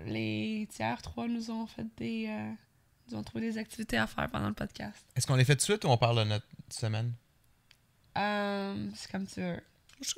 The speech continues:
Speaker 2: je sais qu'on peut peut-être commencer par Where the hell were we ? Où c'est
Speaker 1: Ok.
Speaker 2: qu'on était dans la dernière semaine ?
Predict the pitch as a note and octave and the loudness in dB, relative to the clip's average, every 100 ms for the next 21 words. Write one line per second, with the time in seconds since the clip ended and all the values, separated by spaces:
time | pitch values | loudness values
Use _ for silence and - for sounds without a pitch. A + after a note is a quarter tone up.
0 | - - - G4+ E4+ A3 G3 G3+ E3 C#3 | -4 -2 0 -2 -6 -4 2 4 6 4
1 | D#3+ C#3+ A#2 A2+ - B2 C#3+ B2 G#2 B2+ | 4 4 4 0 -4 0 0 2 2 2
2 | B2 A#2 A#2+ A#2 A2+ A#2 _ - - A#2 | 0 0 2 2 0 -4 _ -20 -8 0
3 | A#2 B2+ B2 G#2+ B2 A2+ G#2 G#2 G#2+ G#2+ | 2 4 4 4 4 4 4 2 0 0
4 | G#2+ G#2+ - G#2+ A2 | 0 0 -2 -2 -2